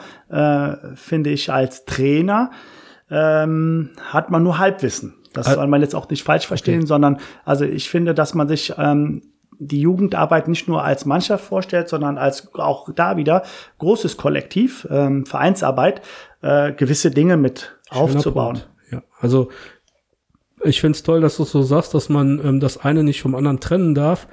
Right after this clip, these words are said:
Speaker 1: Nein, absolut
Speaker 2: Ähm,
Speaker 1: nicht.
Speaker 2: weil ich hab manchmal das Gefühl, dass man das, also jetzt nicht nur von Trainerseite, sondern auch von Elternseite ein wenig, ähm,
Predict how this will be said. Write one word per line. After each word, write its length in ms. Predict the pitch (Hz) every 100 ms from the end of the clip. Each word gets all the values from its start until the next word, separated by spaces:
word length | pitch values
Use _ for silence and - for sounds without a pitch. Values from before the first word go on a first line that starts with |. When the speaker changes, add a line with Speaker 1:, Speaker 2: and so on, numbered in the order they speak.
| -
Speaker 1:
Nein, 240 | 139 180
absolut 280 | 156 - 143
Speaker 2:
Ähm, 140 | 135 127
Speaker 1:
nicht. 180 | 131 - - - - -
Speaker 2:
weil 300 | - 131 127
ich 340 | 135 135 - 151
hab 120 | -
manchmal 240 | 143 - 151
das 100 | -
Gefühl, 240 | - 156
dass 220 | 151 147
man 120 | 151
das, 440 | 139 165 - - - _ _
also 160 | - 117
jetzt 240 | 117 -
nicht 200 | 131 - 139
nur 120 | 123
von 280 | 131 120 -
Trainerseite, 600 | - 127 139 131 131 135
sondern 280 | 131 127 123
auch 120 | 127
von 180 | 127 110
Elternseite 680 | 131 147 135 135 143 147 - - -
ein 180 | 127 123
wenig, 460 | 131 135 131 - - -
ähm, 460 | 127 123 131 139